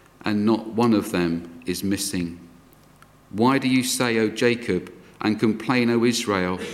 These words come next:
My way is hidden from the Lord, and my cause is disregarded by my God.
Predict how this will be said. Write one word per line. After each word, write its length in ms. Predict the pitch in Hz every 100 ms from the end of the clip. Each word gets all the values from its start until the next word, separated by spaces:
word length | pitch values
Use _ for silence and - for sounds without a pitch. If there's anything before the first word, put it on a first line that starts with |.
| - - - - -
My 280 | 113 123
way 280 | 120 120 110
is 140 | 107 -
hidden 500 | 139 135 95 90 90 -
from 200 | - 92
the 80 | 95
Lord, 460 | 107 101 90 87 - - - - - - - - - -
and 180 | 113
my 160 | 127 131
cause 680 | 127 - 127 101 95 - -
is 140 | 107 101
disregarded 920 | 104 101 104 101 110 107 92 90 - - -
by 220 | 95 98 92
my 260 | 95 98
God. 420 | 95 95 90 85